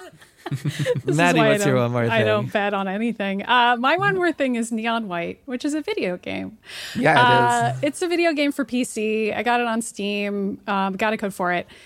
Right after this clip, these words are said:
Speaker 1: This game is very pleasing to play for me
Speaker 2: <laughs>
Speaker 1: personally. I really
Speaker 3: Yes.
Speaker 1: enjoy this video game. I could lose hours and hours and hours of my life to this video game.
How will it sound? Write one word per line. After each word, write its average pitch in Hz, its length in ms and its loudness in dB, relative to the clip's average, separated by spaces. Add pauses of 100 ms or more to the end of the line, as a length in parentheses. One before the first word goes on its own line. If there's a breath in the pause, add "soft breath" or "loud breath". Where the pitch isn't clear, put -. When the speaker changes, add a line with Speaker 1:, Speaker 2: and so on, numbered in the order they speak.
(300 loud breath)
Speaker 1:
This 349 240 0
game 240 580 2 (840)
is 233 220 0
very 226 400 0 (240)
pleasing 196 640 -4
to - 120 -10
play 240 480 -6
for 214 280 -6
me 208 420 0
Speaker 2:
<laughs> - 40 -6
Speaker 1:
personally. 202 920 -2
I 339 140 4
really 262 340 2
Speaker 3:
Yes. 247 160 2
Speaker 1:
enjoy 202 380 0
this 196 180 -6
video 190 400 -2
game. 180 520 -4 (220)
I 269 140 2
could 226 420 0
lose 214 440 -2
hours 196 400 0
and 185 80 -8
hours 185 240 -2
and 190 80 -4
hours 185 200 -4
of 190 80 -6
my 196 140 -4
life 214 240 -2
to 208 80 -10
this 214 140 -4
video 254 360 -4
game. 175 420 -4